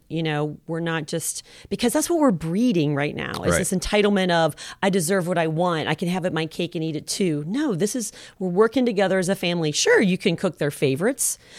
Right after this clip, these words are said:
Speaker 1: but don't cook their favorites every night and then make your husband something different 'cause he doesn't like their favorite. Like, one meal.
Speaker 2: Right, yeah. We have the, uh, way too many families that we know
Speaker 1: Mm.
Speaker 2: have a, like, three hundred pound bag of chicken nuggets stuck somewhere in the freezer.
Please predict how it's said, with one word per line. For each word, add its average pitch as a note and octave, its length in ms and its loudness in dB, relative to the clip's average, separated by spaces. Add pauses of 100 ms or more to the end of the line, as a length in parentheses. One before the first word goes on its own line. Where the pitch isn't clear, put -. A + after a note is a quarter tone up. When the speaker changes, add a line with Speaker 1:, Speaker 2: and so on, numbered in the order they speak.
(100)
Speaker 1:
but - 100 -4
don't F#4 160 4
cook F4 160 2
their C#4+ 100 4
favorites B3 440 2
every G3 280 4
night G3+ 360 4
and F3 120 4
then E3+ 160 4
make F3+ 220 2
your D#3 80 0
husband F#3+ 380 0
something D#3+ 320 -2
different E3+ 320 0
'cause D#3 120 -4
he F3 80 -2
doesn't E3+ 180 0
like E3 200 -4
their C#3+ 120 -4
favorite. F3+ 540 -4
Like, D#3+ 300 -4 (400)
one C4+ 260 2
meal. F#4 340 2 (300)
Speaker 2:
Right, A2+ 240 8
yeah. G2+ 200 6
We A2 160 6
have C3+ 240 6
the, A#2 320 4
uh, F2+ 400 2 (880)
way A2 260 6
too D3+ 160 0
many C#3 220 2
families F#2+ 400 0
that D#2+ 160 -2
we G2+ 180 0
know D#2+ 480 -2
Speaker 1:
Mm. D3+ 320 -2
Speaker 2:
have F#2 600 2 (320)
a, F2+ 340 0
like, F2 260 -2
three C3 220 0
hundred B2+ 220 2
pound G#2 300 -2
bag F2 180 2
of E2+ 80 -8
chicken F2+ 280 -2
nuggets E2 320 -4
stuck E2 240 -4
somewhere F2+ 300 0
in E2+ 60 2
the D#2+ 60 -4
freezer. F2 480 2